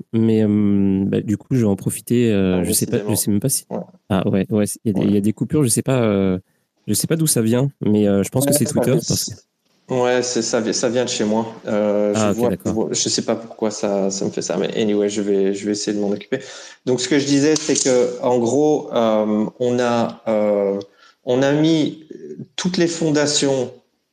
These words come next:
Speaker 2: nécessaires à, euh, pouvoir grow notre écosystème. Euh, et maintenant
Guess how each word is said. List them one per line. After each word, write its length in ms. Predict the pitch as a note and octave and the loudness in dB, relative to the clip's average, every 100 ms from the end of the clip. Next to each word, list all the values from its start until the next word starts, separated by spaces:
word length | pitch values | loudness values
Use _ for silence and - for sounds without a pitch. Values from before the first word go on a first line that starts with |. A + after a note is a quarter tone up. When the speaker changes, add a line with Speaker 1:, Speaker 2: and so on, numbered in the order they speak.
| _ _ _ _ _ _ _ _ _ _ _ _ | _ _ _ _ _ _ _ _ _ _ _ _
Speaker 2:
nécessaires 800 | A#2+ C3+ C3+ C#3+ C3+ C3 A#2+ A2 - - - _ _ _ _ _ _ _ - | -2 0 0 0 0 0 0 0 -4 -16 -20 _ _ _ _ _ _ _ -2
à, 380 | A#2 A2+ A2 - | 0 2 0 -2
euh, 120 | A2+ | -2
pouvoir 360 | - A#2 B2 A2+ | -2 0 0 0
grow 320 | A2 B2 A#2+ | 0 0 0
notre 420 | A2 A2+ A2+ - - | 0 -2 -4 -8 -4
écosystème. 840 | A2 A#2 - - - A2+ E3 F3+ - - _ _ - - _ _ - | -4 -2 -4 -4 -2 -2 0 -2 -6 -18 _ _ -20 -20 _ _ -4
Euh, 600 | A#2 A2 A2 G#2+ A2 A2 - - | 0 2 2 2 2 0 -2 -2
et 120 | B2+ | 0
maintenant 880 | C3 C3 C3 C3+ D3 D#3+ D3+ - - | 2 0 0 0 2 0 -2 -6 -16